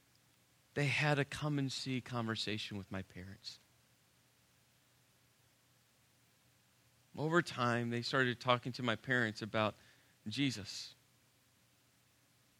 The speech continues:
and how Jesus is so, so different than religion, 'cause Jesus desires to have a relationship.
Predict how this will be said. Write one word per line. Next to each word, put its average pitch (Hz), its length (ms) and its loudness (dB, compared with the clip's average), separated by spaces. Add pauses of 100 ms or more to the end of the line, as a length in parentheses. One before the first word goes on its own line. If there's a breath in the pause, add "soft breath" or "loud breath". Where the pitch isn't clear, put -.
(180)
and 127 160 0
how 131 160 2
Jesus 131 400 0
is 117 100 -2
so, 139 400 0 (160)
so - 340 4
different 127 500 0
than 107 180 2
religion, 110 1000 -2 (880)
'cause 110 240 -6
Jesus 131 500 2
desires 113 460 4
to 117 80 -2
have 110 180 -2
a 104 60 -2
relationship. 95 800 -4